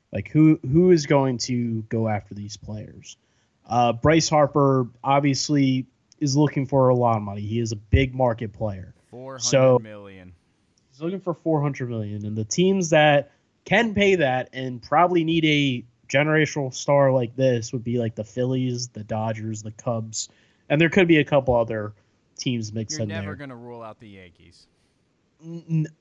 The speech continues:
Speaker 1: I would kinda rule out the Yankees just 'cause their out-, their outfield is already ridiculously stacked.
Speaker 2: Mm-hmm.
Speaker 1: And Bryce Harper already turned down a deal for three hundred mil-,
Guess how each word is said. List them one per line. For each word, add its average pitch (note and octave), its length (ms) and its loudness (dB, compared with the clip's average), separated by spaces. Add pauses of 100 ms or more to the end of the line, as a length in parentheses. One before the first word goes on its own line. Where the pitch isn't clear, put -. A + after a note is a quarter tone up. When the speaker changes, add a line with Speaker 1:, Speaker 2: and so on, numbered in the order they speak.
(200)
Speaker 1:
I G#3 140 4
would A#3+ 360 0
kinda F#3+ 380 2
rule F3+ 260 4
out F3+ 180 4
the D#3 60 -10
Yankees D3+ 480 -4
just - 220 -8
'cause D#3 300 0
their D#3 400 2 (280)
out-, C#3 300 -2
their D3 400 0 (320)
outfield D#3+ 520 2
is C3 140 -2
already C3 420 2
ridiculously A2 640 -8
stacked. G2 480 -14 (220)
Speaker 2:
Mm-hmm. G#2+ 260 -20 (320)
Speaker 1:
And E3 140 2
Bryce A#3 240 4
Harper A3+ 360 2
already D3 220 2
turned D#3+ 300 -4
down D3+ 200 0
a C3 60 -6
deal C3 460 -2
for B2 760 -4 (400)
three F3+ 280 -8
hundred B2 380 -8
mil-, A2 300 -12